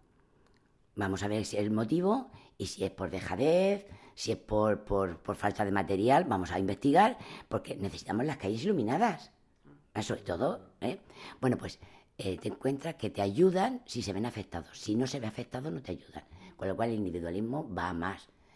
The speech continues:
Es un egoísmo social muy grande. Y debemos, al revés, estar unidos. Y, y a trabajar en equipo, y, y conservar, y, y cuidar nuestro entorno.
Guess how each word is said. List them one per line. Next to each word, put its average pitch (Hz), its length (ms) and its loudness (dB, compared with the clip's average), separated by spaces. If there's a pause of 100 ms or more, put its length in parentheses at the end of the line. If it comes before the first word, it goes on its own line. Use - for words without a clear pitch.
(360)
Es 101 220 -8
un 98 460 0
egoísmo 110 1120 4
social 104 460 0
muy 135 260 0
grande. 101 400 -2 (520)
Y 113 140 2
debemos, 98 380 2
al 113 120 -2
revés, 101 240 -4
estar 107 260 -4
unidos. 120 460 -2 (640)
Y, 101 360 2
y 101 180 0
a 95 80 -2
trabajar 98 360 -4
en 123 100 0
equipo, 123 560 -2
y, 95 300 -8
y 101 60 -10
conservar, 104 760 -2
y, 107 200 -2
y 101 60 -4
cuidar 107 420 0
nuestro 127 320 -2
entorno. 113 480 -4